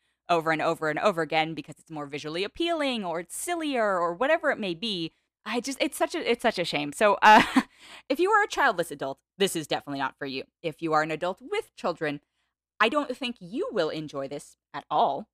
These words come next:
I think you will walk away from it. So definitely don't go to a theater for it. I think if you're a kid, you'll watch a bit of it, and then maybe you'll ask to watch, like, Moana for the two hundredth time or Luca or something like that. I,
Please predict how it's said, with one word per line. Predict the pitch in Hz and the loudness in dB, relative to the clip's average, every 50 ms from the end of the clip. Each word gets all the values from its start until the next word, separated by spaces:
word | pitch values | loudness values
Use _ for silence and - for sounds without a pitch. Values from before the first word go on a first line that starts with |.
| _ _ | _ _
I | - 139 | -16 -16
think | - - 147 139 - | -12 -12 -14 -14 -12
you | 143 139 | -14 -12
will | 131 143 135 135 139 - _ _ | -10 -8 -8 -8 -10 -12 _ _
walk | - 147 156 - | -6 -6 -6 -4
away | - 151 - 170 240 285 | -4 -2 -2 -2 -2 -2
from | - 156 139 151 | -4 -6 -6 -6
it. | 185 - - _ | -6 -8 -10 _
So | _ - 139 135 139 - 147 | _ -10 -8 -8 -10 -10 -4
definitely | - 170 180 - 226 226 | -2 -2 -2 0 0 2
don't | 247 247 247 | 2 2 2
go | 240 247 | 2 0
to | 233 233 | 0 2
a | 247 | 0
theater | 254 - 294 240 175 | 0 0 0 0 0
for | 160 - 160 156 175 | 0 0 0 0 0
it. | 190 - _ _ _ _ _ | -2 -4 _ _ _ _ _
I | - 294 | -4 -4
think | 294 330 320 285 | -2 -2 -2 -2
if | 320 320 - | -2 -4 -2
you're | 277 277 277 | 2 2 2
a | 269 269 | 2 0
kid, | - - 302 349 381 320 285 - - _ _ | -2 -4 -2 -2 0 -2 -4 -6 -10 _ _
you'll | - 208 220 226 214 | -2 0 0 0 2
watch | 196 226 302 - - | 2 0 0 2 0
a | 208 | -2
bit | 156 - 214 440 | 0 0 0 0
of | - 131 | 2 0
it, | 151 165 190 - | 0 0 0 -2
and | 185 185 196 | -2 0 0
then | 226 240 | 0 0
maybe | 247 269 240 262 | 0 -2 -2 -2
you'll | 262 254 | -2 0
ask | - 214 240 - - | 0 0 -2 -2 -4
to | - 240 | -2 -2
watch, | 233 233 - - | 0 0 0 -2
like, | 226 226 | -2 0
Moana | 214 220 220 214 208 220 277 269 214 | 2 2 2 4 4 2 2 2 0
for | - - 156 | -2 -4 -4
the | 147 143 | -6 -6
two | - 160 151 | -6 -6 -6
hundredth | 147 147 147 143 - | -6 -4 -6 -8 -6
time | - 151 147 147 151 | -4 -4 -4 -2 -2
or | 151 156 | -4 -4
Luca | 165 185 262 302 - - 143 | -2 -2 -2 -2 0 0 0
or | 143 143 | 0 -2
something | 139 - 147 139 - 135 139 | -4 -8 -10 -8 -8 -8 -8
like | 139 131 - - | -8 -8 -4 0
that. | 131 123 - - | 0 0 2 4
I, | - 170 185 196 | 4 4 4 6